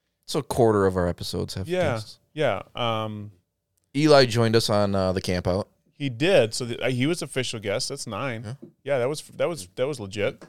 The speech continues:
Speaker 2: Um, so nine guests. So, uh, I don't know. I mean, each one was, like, obviously very different. But
Speaker 1: Yeah,
Speaker 2: th-,
Speaker 1: that,
Speaker 2: they
Speaker 1: that,
Speaker 2: were,
Speaker 1: that's
Speaker 2: they were
Speaker 1: true.
Speaker 2: all pretty great. Um,
Speaker 1: I was maybe memorable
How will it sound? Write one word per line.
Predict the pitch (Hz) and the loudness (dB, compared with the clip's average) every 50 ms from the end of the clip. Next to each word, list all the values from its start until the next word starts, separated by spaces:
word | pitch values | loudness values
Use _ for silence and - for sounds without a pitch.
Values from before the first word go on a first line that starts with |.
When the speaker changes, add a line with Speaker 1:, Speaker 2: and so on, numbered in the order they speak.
| _ _ _ _ _ _ _ _ _ _ _ _ | _ _ _ _ _ _ _ _ _ _ _ _
Speaker 2:
Um, | 123 117 113 110 107 107 104 104 107 107 107 110 _ _ _ _ _ _ _ _ _ _ - | -4 -2 0 0 0 -2 -4 -6 -8 -12 -14 -18 _ _ _ _ _ _ _ _ _ _ -12
so | - - | -10 -8
nine | 123 120 123 127 143 156 160 | -6 -4 -2 -2 -2 -2 0
guests. | 131 127 110 110 135 151 - - - - - - _ _ _ _ _ _ _ _ _ _ _ _ _ _ _ _ _ _ _ _ _ _ | 2 4 4 4 4 2 -2 -6 -8 -8 -10 -12 _ _ _ _ _ _ _ _ _ _ _ _ _ _ _ _ _ _ _ _ _ _
So, | - - 165 151 135 - - _ - | -8 -2 0 2 2 0 -2 _ -18
uh, | - - - - - - - _ _ _ _ _ _ _ _ _ _ _ _ _ _ _ _ _ _ _ _ _ _ _ _ _ _ _ _ - | -16 -14 -14 -14 -16 -18 -20 _ _ _ _ _ _ _ _ _ _ _ _ _ _ _ _ _ _ _ _ _ _ _ _ _ _ _ _ -12
I | - 147 185 | -8 -6 -4
don't | 202 196 160 | -4 -2 0
know. | 156 208 226 | 0 0 0
I | 165 | 0
mean, | 147 139 139 147 | -2 -4 -4 -6
each | 165 160 - - | -8 -8 -6 -4
one | 156 165 190 170 | -4 -4 -2 -2
was, | 135 120 110 113 - - | -4 -4 -4 -6 -6 -6
like, | 127 117 104 104 | -6 -6 -4 -4
obviously | 107 139 139 123 117 - 123 117 | -4 -4 -6 -6 -8 -8 -8 -8
very | 101 110 123 117 107 | -6 -4 -4 -4 -4
different. | 101 117 139 - 143 117 104 | -4 -6 -6 -6 -8 -6 0
But | 110 110 | 2 4
Speaker 1:
Yeah, | 95 92 | 6 6
Speaker 2:
th-, | 90 98 95 | 4 4 0
Speaker 1:
that, | 80 - - | 0 0 0
Speaker 2:
they | 135 | 2
Speaker 1:
that, | - 151 | 2 2
Speaker 2:
were, | 135 113 | 4 4
Speaker 1:
that's | 113 104 139 | 4 4 4
Speaker 2:
they | 156 | 4
were | 151 | 4
Speaker 1:
true. | 135 139 | 4 4
Speaker 2:
all | 139 - | 2 2
pretty | - 135 113 98 | 0 -4 -8 -4
great. | 104 107 120 131 120 113 - - | -2 0 0 0 -2 -4 -6 -8
Um, | 120 113 107 104 104 101 98 - - _ _ _ _ _ _ - - - _ _ | -6 -4 -4 -4 -4 -6 -10 -12 -16 _ _ _ _ _ _ -16 -16 -16 _ _
Speaker 1:
I | - 110 | 2 2
was | 104 92 - | 2 2 2
maybe | 117 117 107 104 95 | 4 4 4 4 2
memorable | 90 87 87 85 85 82 82 80 82 78 80 78 80 | 2 0 0 0 0 -2 -2 -2 -2 -2 -4 -6 -8